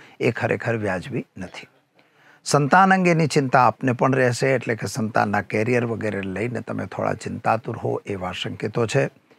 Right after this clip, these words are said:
જમીન મકાનના વેચાણના પ્રશ્નો છે, પરંતુ એ હજી વેચાયા નથી. ખરીદવાનો યોગ થોડો બની રહ્યો છે, કદાચ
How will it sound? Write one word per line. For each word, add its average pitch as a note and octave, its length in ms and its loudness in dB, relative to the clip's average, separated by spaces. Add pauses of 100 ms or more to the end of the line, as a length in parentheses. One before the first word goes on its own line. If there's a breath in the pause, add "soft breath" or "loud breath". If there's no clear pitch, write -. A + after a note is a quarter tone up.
(360 soft breath)
જમીન C#3+ 360 4
મકાનના A#2+ 520 2
વેચાણના A2 560 0
પ્રશ્નો G#2+ 460 -4
છે, A2 220 -2
પરંતુ G#2 400 -6
એ F#2+ 100 -4
હજી G2 180 -8
વેચાયા G2+ 460 -2
નથી. G#2+ 440 -2 (360 soft breath)
ખરીદવાનો B2 580 2
યોગ G2+ 240 0
થોડો F#2 340 -4
બની G#2 300 -2
રહ્યો G#2+ 260 2
છે, A2+ 320 -2 (240 soft breath)
કદાચ G#2+ 280 2